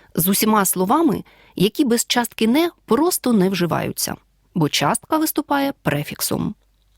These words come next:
Наприклад, ненависть, негода, неук, іменники. Негайний, непорушний, прикметники. Неволити,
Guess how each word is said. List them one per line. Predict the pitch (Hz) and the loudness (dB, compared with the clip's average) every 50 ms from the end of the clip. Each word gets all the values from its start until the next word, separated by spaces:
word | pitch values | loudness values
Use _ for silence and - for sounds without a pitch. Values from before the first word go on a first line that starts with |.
| _ _ _ - - | _ _ _ -6 0
Наприклад, | 190 220 311 - - 302 - - 233 240 - - - _ _ _ _ _ - | 0 0 0 0 -2 -4 -4 -2 -4 -4 -6 -8 -14 _ _ _ _ _ -4
ненависть, | - 160 175 196 262 320 320 277 247 240 262 269 - - - - _ _ _ _ _ _ _ _ _ - | 0 2 2 4 4 4 4 2 2 0 -2 -4 -6 -8 -12 -16 _ _ _ _ _ _ _ _ _ -2
негода, | - 170 170 185 254 285 - 277 262 240 233 202 214 240 254 - _ _ _ _ _ _ _ _ _ - | 2 2 4 4 2 2 2 0 0 0 0 0 -2 -2 -4 -6 _ _ _ _ _ _ _ _ _ 0
неук, | 214 220 233 220 196 175 170 180 240 - - - - _ _ _ _ _ _ - | 2 2 4 4 2 2 2 0 -2 -4 -8 -18 -20 _ _ _ _ _ _ 0
іменники. | 480 339 247 160 143 135 - - - - - - - - - _ _ _ _ _ _ - - _ _ _ _ _ _ _ _ _ _ _ _ - | 2 2 2 2 0 -4 -6 -10 -12 -12 -12 -12 -12 -12 -14 _ _ _ _ _ _ -20 -20 _ _ _ _ _ _ _ _ _ _ _ _ 2
Негайний, | 175 180 208 269 302 302 277 240 208 202 208 214 233 262 302 - _ _ _ _ _ - | 2 4 4 2 2 2 2 2 2 0 0 -2 -2 -4 -4 -8 _ _ _ _ _ -2
непорушний, | - 170 170 185 214 - 330 339 320 240 226 226 - - 254 262 277 294 - _ _ _ _ _ _ _ _ - | 2 2 4 2 2 2 2 2 2 0 -2 -2 -2 -2 0 0 0 0 -2 _ _ _ _ _ _ _ _ -4
прикметники. | - 349 - - 156 143 - - - - 151 - - - - - - - _ _ _ _ _ _ _ _ - - _ - - - - - - | -4 -2 0 0 0 0 -2 -4 -6 -8 -8 -8 -8 -8 -10 -10 -12 -16 _ _ _ _ _ _ _ _ -20 -20 _ -20 -20 -20 -20 -10 -4
Неволити, | - 165 165 156 147 151 156 185 269 294 214 170 - - - - - | 0 0 2 2 2 2 2 4 4 2 2 0 -2 -4 -6 -6 -6